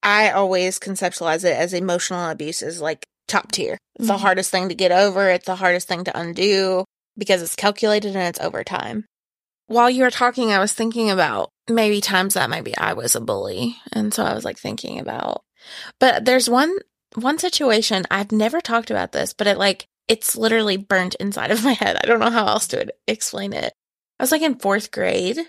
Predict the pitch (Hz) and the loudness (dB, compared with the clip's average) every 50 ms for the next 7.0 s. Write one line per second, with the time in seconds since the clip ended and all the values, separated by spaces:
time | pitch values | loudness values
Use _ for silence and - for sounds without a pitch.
0 | _ _ _ _ _ _ _ _ - 240 240 240 240 240 233 233 233 233 240 247 | _ _ _ _ _ _ _ _ 0 2 4 6 6 6 6 6 4 4 4 4
1 | - 247 233 226 - - - - 240 240 233 226 220 208 202 - - _ _ _ | 2 0 0 -2 -4 -8 -2 2 4 4 6 6 4 4 2 -2 -4 _ _ _
2 | _ _ _ _ _ _ _ _ - - 233 254 269 311 - - 226 190 202 196 | _ _ _ _ _ _ _ _ -2 2 4 4 4 4 2 0 -2 0 0 0
3 | 196 190 170 202 226 240 214 190 180 170 180 185 - 156 170 - - 170 185 185 | 0 -2 -4 -4 -4 -4 -2 -2 0 -2 -2 -2 -4 -6 -6 -4 -6 -6 -6 -6
4 | 185 175 175 175 185 196 190 202 185 185 - - - - - 185 - 190 185 180 | -6 -4 -4 -4 -4 -4 -4 -4 -6 -8 -10 -12 -10 -8 -8 -6 -4 -4 -4 -4
5 | 170 147 - - 113 110 - - - - - - - - 170 208 233 240 240 254 | -4 -6 -8 -8 -10 -10 -10 -12 -12 -6 -6 -4 0 0 2 4 4 4 4 4
6 | 269 233 214 208 196 214 - - 196 190 196 175 180 180 - 185 175 175 175 | 4 4 4 4 4 2 2 -2 -4 -2 0 0 0 2 2 2 2 2 0